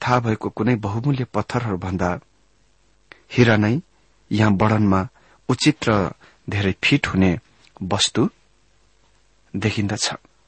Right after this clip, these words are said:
सङ्ग्लोको लागि हिब्रू शब्द इजिकियल एक अध्याय बाइस पदमा उल्लेखित बरफको लागि प्रयोग गरिएको हिब्रू शब्दको समानताले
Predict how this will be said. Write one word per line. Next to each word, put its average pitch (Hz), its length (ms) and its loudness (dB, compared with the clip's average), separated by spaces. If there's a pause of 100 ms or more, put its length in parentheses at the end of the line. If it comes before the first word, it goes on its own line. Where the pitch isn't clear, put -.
(460)
सङ्ग्लोको 208 580 4
लागि 139 460 4
हिब्रू 120 460 2 (200)
शब्द 113 520 0
इजिकियल 110 560 0 (380)
एक 139 220 0
अध्याय 98 360 -2
बाइस 110 380 2
पदमा 107 220 0
उल्लेखित 107 600 -2 (420)
बरफको 110 840 0
लागि 95 460 0
प्रयोग 113 260 0
गरिएको 87 640 -4 (640)
हिब्रू 135 500 2 (340)
शब्दको 110 560 -2
समानताले 104 840 2